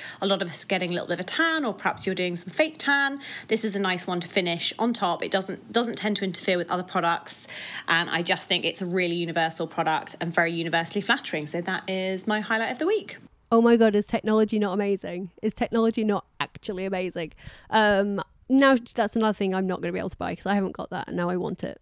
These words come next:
Speaker 2: And now I want it. Um, but anyway, that's it for this week. If you <laughs> could find it in your heart, I just feel really rude asking for this today when it's been such a hodgepodge of an episode.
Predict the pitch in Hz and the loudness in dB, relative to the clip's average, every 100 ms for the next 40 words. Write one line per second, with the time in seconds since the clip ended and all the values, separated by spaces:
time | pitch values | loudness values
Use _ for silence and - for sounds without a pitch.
0 | _ 226 202 185 175 175 - - - _ | _ -2 2 0 -2 -4 -6 -8 -10 _
1 | - - - - 208 202 202 196 - 277 | -20 -20 -12 2 4 6 2 -2 -2 2
2 | - 349 339 233 175 175 285 - - - | 8 8 10 8 6 6 6 6 4 2
3 | - 269 277 262 262 247 - 269 262 - | 4 4 4 2 0 -2 2 2 2 6
4 | 285 349 349 - - 285 - 285 269 294 | 10 12 10 8 6 4 6 8 8 8
5 | 254 247 233 240 208 208 - - - - | 8 8 8 4 2 0 -2 -16 -20 -20
6 | - - - 254 214 220 208 208 220 214 | -18 -14 4 6 8 8 8 8 8 8
7 | 214 - 214 214 196 208 - 220 208 196 | 4 4 4 4 4 2 2 4 6 6
8 | 190 190 185 - 185 214 208 - - 185 | 4 2 0 -2 0 2 2 0 0 0
9 | 196 202 - 240 233 277 294 - 240 | 2 0 2 2 2 2 2 2 0